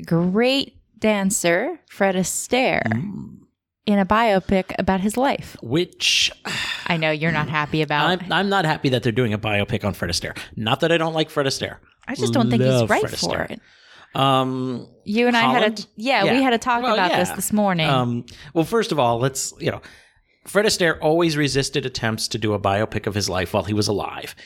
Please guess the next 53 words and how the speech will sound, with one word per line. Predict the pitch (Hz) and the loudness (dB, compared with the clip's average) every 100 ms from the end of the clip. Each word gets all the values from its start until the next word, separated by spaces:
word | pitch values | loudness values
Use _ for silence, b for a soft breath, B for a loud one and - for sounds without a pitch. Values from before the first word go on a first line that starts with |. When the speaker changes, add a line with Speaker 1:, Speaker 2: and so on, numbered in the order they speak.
| B B | B B
Speaker 2:
He | - - 143 143 143 - - - | -4 0 2 2 0 -4 -14 -6
just | 131 - | -4 -2
thought, | 135 117 120 - | 0 0 -2 -6
"Nah, | 151 170 165 165 | -2 2 4 2
you're | 156 | 0
gonna | 147 160 | -2 0
screw | - - 135 | 0 0 0
it | 127 | 2
up. | 117 117 | 0 -2
I | 131 120 | -2 0
don't | 120 | -2
want | 110 107 - | -4 -8 -8
you | 104 | -8
to | 98 | -4
do | 95 156 | 0 2
that." | 143 87 85 - | 2 -2 -6 -4
He | 143 | -2
just | 208 226 | 0 0
w-, | 240 240 - | -2 -4 -2
didn't | 151 190 | 0 4
want | 196 208 220 - _ | 4 4 0 -8 _
his | 160 175 160 | 0 0 2
life | 127 135 139 - - | 2 2 0 -4 0
to | |
be | 165 165 | 0 0
turned | 120 117 | 0 0
into | 120 143 | 2 2
a | 170 | 2
movie, | 269 185 - - _ _ b b b b | 2 0 -4 -10 _ _ b b b b
which, | - 120 - - - - | 0 2 2 -2 -2 -4
you | 151 | -2
know, | 110 90 95 - | -2 -4 -12 -8
is | 120 101 | -8 -6
weird | 101 85 131 | -6 -6 -6
because, | - 87 101 | -4 -4 -2
you | |
know, | 98 | -4
he, | 90 104 - | -2 -4 -2
his | 110 107 | -2 2
life | 113 110 | 2 2
was | 165 151 | 0 0
movies. | 127 98 80 - B B B B | -2 -2 -6 -10 B B B B
Well, | B - 98 | B -4 -4
most | 104 104 - | -2 -4 -4
of | 85 | -10
it, | 82 - | -8 -2
that | 107 | 0
we | 127 127 | 2 0
know | 98 80 | 0 -4
at | 71 | -8
least. | 67 69 - b b b - | -12 -16 -16 b b b -2
And, | 143 143 143 | 0 0 0
um, | 143 143 143 | 0 -2 -8